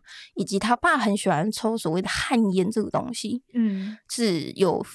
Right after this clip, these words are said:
Speaker 1: 肋骨跟手指头的地方是有黄黄的，然后甚至有黑点的那个骨头这样。
Speaker 2: 嗯。嗯。
Speaker 1: 可是因为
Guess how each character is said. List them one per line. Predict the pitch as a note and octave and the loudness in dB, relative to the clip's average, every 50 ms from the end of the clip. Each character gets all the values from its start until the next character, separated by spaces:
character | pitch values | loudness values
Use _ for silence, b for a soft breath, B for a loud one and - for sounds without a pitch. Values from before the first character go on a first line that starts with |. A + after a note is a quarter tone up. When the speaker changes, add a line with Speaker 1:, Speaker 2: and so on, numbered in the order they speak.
| - - | -12 -8
Speaker 1:
肋 | - C#4+ D4 G#3 F3 | -4 -2 -2 -2 -2
骨 | F3 - - E3 D#3 | -4 -8 -10 -10 -6
跟 | - - G#3 G3+ A3+ | -2 -2 -2 -2 -2
手 | - - F#3+ | -2 -2 -2
指 | G3 - G3 | -2 -2 -4
头 | F#3 - - | -6 -6 -10
的 | - - - | -10 -10 -10
地 | - F#3+ - - - | -10 -10 -12 -8 -6
方 | - - - | -6 -6 -6
是 | A3+ - G#3+ G3+ | -4 -2 -2 -2
有 | - - - - | -2 -4 -8 -8
黄 | - D3 E3 G#3 | -6 -4 -4 -2
黄 | - F#3 - D#2+ - | -2 -2 -4 -4 -6
的， | - - - - _ _ b b b b b b b | -8 -10 -12 -12 _ _ b b b b b b b
然 | - F3+ | -4 0
后 | A#3 G#3+ G3 | 0 0 0
甚 | G3 F3 G#3 G3+ | 2 0 0 0
至 | F#3+ F3 | 0 0
有 | D3 G#2 | 0 -2
黑 | - - - - C3 F#3+ | -2 -2 -2 0 0 0
点 | F3+ D#3+ - - | -2 -4 -6 -6
的 | F2 B1+ - | -6 -6 -6
那 | - F#3+ | -6 -6
个 | - C3+ | -6 -6
骨 | - - D#3 - | -6 -6 -10 -10
头 | - - - - - G3 | -10 -14 -16 -14 -14 -10
这 | - - | -8 -8
样。 | - - | -8 -8
Speaker 2:
嗯。 | B3+ | -12
嗯。 | - | -10
Speaker 1:
可 | - - | -8 -6
是 | G#3 B3 E4 F4 | -4 -2 0 0
因 | E4 E4 | 0 2
为 | E4 E4 | 2 4